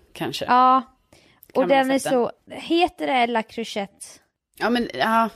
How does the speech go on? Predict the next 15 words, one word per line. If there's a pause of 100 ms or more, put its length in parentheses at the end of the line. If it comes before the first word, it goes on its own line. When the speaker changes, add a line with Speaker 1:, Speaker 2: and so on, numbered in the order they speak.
(920)
Speaker 1:
Alltså,
Speaker 2:
La
Speaker 1:
kanske
inte
Speaker 2:
Croch-,
Crochette. (100)
Ja.
Speaker 1:
Ja. (580)
Speaker 2:
Ugnsform (120)
i
alla
fall. (500)
Speaker 1:
Ja,
ja,
ja.